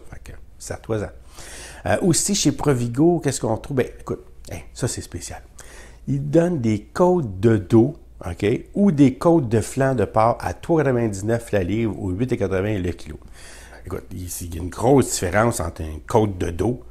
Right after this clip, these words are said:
et une côte de flanc. Je veux dire, c'est même pas le même prix, là. C'est, il y en a un qui vaut le double,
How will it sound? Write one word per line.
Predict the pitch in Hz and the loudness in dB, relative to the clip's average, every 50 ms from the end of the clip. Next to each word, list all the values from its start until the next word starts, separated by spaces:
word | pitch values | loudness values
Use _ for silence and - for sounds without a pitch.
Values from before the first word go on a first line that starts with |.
| - - | -16 -14
et | - | -14
une | 90 82 | -14 -12
côte | - - 92 90 85 80 82 | -10 -10 -10 -10 -10 -8 -8
de | - | -8
flanc. | 101 - - 151 139 139 123 - - - - - - - | -8 -6 -6 -4 -4 -6 -6 -8 -12 -20 -20 -20 -20 -20
Je | - | -18
veux | - | -16
dire, | - - - - - - - - - - - - - | -16 -16 -16 -16 -18 -20 -18 -18 -18 -18 -18 -18 -14
c'est | - - - - - 92 | -12 -10 -8 -6 -6 -4
même | 92 95 92 - | -4 -4 -4 -6
pas | - - - 95 | -6 -6 -6 -4
le | 95 | -2
même | 95 101 104 107 98 | -2 -2 -2 -2 -2
prix, | - - 107 131 131 107 | -4 -4 -2 -2 -2 -2
là. | 95 95 92 90 | -2 -2 -4 -4
C'est, | - - - 92 | -6 -8 -8 -8
il | 87 85 - - | -10 -10 -10 -10
y | 87 | -6
en | 90 | -4
a | 98 | -2
un | 110 120 | -2 -2
qui | 117 - 104 | -2 -4 -4
vaut | 95 95 | -2 -2
le | 95 92 | -2 -2
double, | 90 98 113 101 - | 2 2 2 2 0